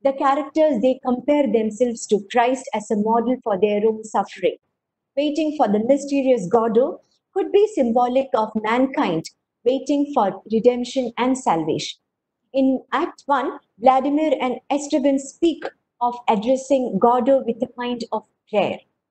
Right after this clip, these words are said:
In the second act, the messenger boy describes Godot as an old man with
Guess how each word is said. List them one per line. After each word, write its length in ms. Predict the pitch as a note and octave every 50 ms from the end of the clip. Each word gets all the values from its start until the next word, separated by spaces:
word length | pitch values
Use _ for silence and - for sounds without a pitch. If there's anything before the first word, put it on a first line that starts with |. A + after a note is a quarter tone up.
| _ _ _ _ _ -
In 140 | C#4+ C4 B3+
the 60 | C4
second 440 | B3+ - G4 F#4 F#4+ G#4+ G4+ F4+ - -
act, 340 | B3+ B3 C4+ F4 - - - _ _ _ _ _ G#3+
the 80 | B3+
messenger 500 | B3+ C4 C#4+ E4+ - G4 G4 F#4 - F#4+
boy 360 | B3 A3+ B3 B3 B3 B3+ C4+ C4 - - G3+
describes 720 | - D4 D4 D4 - - D#4 E4 E4 E4+ E4 - - - G#3
Godot 520 | G3+ A#3 A3+ A#3 A3+ B3+ A3 E3 - - _ _ _ - -
as 160 | A#3+ A#3+ -
an 180 | C#4 B3+ - - _ -
old 380 | C4 D4 D#4+ F4+ F4+ C4+ -
man 400 | A3+ A3+ A3 G3+ G#3 A3 A3+ A3+ -
with 120 | A3+ A3+